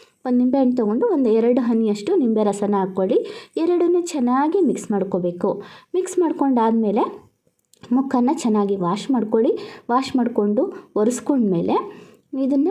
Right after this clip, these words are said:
ಹಚ್ಕೋಬೇಕು. ಒಂದು ಹತ್ತಿ ತಗೊಂಡು ನೀಟಾಗಿ ಮೊಡವೆ ಎಲ್ಲೆಲ್ಲಿದೆ ಅಲ್ಲಿ ಮಾತ್ರ ಹಚ್ಕೋಬೇಕು. ಫುಲ್ ಫೇಸ್‌ಗೆ ಯಾವುದೇ ಕಾರಣಕ್ಕೂ ಅಪ್ಲೈ ಮಾಡಬೇಡಿ. just ಮೊಡವೆ ಎಲ್ಲೆಲ್ಲಿದೆ ಅಲ್ಲಿಗಷ್ಟೇ ಹಚ್ಕೊಳ್ತಾ ಬನ್ನಿ. ಈ ರೀತಿ ಮಾಡೋದ್ರಿಂದ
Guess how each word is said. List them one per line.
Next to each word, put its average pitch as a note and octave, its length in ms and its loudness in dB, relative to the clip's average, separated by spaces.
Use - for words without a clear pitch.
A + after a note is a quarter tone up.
ಹಚ್ಕೋಬೇಕು. A3+ 720 0
ಒಂದು G3+ 200 2
ಹತ್ತಿ C4 300 0
ತಗೊಂಡು A3 420 0
ನೀಟಾಗಿ D4 520 2
ಮೊಡವೆ A3+ 360 2
ಎಲ್ಲೆಲ್ಲಿದೆ A#3 960 0
ಅಲ್ಲಿ B3 220 4
ಮಾತ್ರ A3+ 360 2
ಹಚ್ಕೋಬೇಕು. G#3 680 -2
ಫುಲ್ E4 340 2
ಫೇಸ್‌ಗೆ A#3+ 440 0
ಯಾವುದೇ G#3 340 2
ಕಾರಣಕ್ಕೂ G#3+ 460 0
ಅಪ್ಲೈ A#3 300 0
ಮಾಡಬೇಡಿ. F#3+ 500 2
just D#4+ 460 0
ಮೊಡವೆ A#3 420 2
ಎಲ್ಲೆಲ್ಲಿದೆ A3+ 920 0
ಅಲ್ಲಿಗಷ್ಟೇ A3+ 760 0
ಹಚ್ಕೊಳ್ತಾ B3 600 0
ಬನ್ನಿ. G3+ 300 2
ಈ D4 160 2
ರೀತಿ F#4 280 4
ಮಾಡೋದ್ರಿಂದ B3 600 2